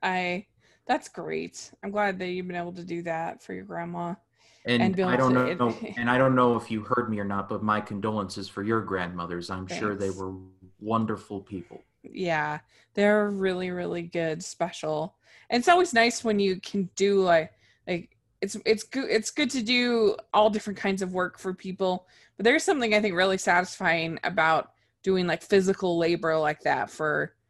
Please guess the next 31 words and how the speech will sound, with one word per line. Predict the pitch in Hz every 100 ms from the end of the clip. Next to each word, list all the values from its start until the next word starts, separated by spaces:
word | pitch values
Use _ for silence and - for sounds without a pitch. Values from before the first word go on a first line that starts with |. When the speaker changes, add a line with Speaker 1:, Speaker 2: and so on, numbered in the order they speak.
| _ _
Speaker 1:
for | -
somebody | 175 170 160 156
that | 160
you | 156
love, | 160 151 131 - 160 - _ -
you | 170
know, | 160
and | 160 170
then | 165
you | 160
can, | 175 156 -
you | 156
can | 170 165
look | 170 170
and | 165
see, | - 165
uh, | - - _ _ _
you | 196
can | 196
really | 185 180
see | - - - 214 202 190
the | 170
physical | - 196 180 185 - 170
difference. | 165 160 - 196 240 285 - - _ _ _ _ -
Like, | 175 170 180 _ - -
that's, | 233 - - -
I | 196
think, | 185 160 165
very | 160 160
satisfying. | - 139 156 - 147 139 151
So | - 151 151